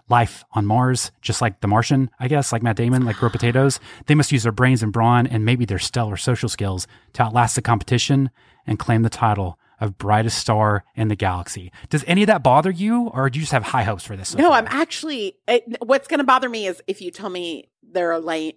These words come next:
Speaker 2: just, like, really lame D-list celebrities. If there's
Speaker 1: Okay.
Speaker 2: some good mix,
Speaker 1: Okay.
Speaker 2: I think I might be in for this show.
Speaker 1: I'm gonna, I'm gonna read you the cast list.
Speaker 2: Okay.
Speaker 1: And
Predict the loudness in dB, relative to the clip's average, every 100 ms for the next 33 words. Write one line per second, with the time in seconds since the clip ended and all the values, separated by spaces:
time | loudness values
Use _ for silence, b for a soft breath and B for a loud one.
0 | -6 -6 -4 -6 -6 -6 -2 0 0 -4
1 | -4 -8 -12 -10 -12 -12 -10 -8 -8 -10
2 | -12 -14 b b -2 0 2 2 2 0
3 | 0 -2 0 0 0 -8 -20 -20 _ _
4 | _ 0 0 0 0 0 0 -2 -6 -6
5 | -6 -4 -6 -6 -8 -14 -14 -20 -20 _
6 | 0 4 4 4 4 4 4 2 0 0
7 | -2 -4 -12 -14 -16 -10 -6 -2 -2 -2
8 | 0 2 0